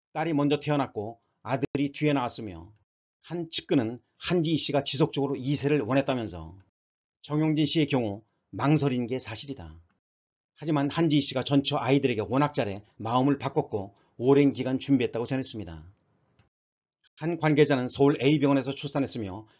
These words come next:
해당 병원에 국내 최고의 다태아 전문 의사가 있다면서 한지희 씨는 비아이피 실에 머물렀고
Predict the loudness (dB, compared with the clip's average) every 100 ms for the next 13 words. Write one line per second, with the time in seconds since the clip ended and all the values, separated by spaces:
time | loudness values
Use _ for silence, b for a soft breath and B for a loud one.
0 | b 0 2 2 2 -2 -2 0 0 0
1 | -2 -2 0 0 -2 b b -8 -6 -4
2 | -4 0 0 0 -2 -4 -6 -8 -10 -12
3 | -18 -20 _ _ _ _ _ -10 -4 -2
4 | -2 -2 -2 2 6 6 4 -2 2 4
5 | 6 6 4 2 -6 -8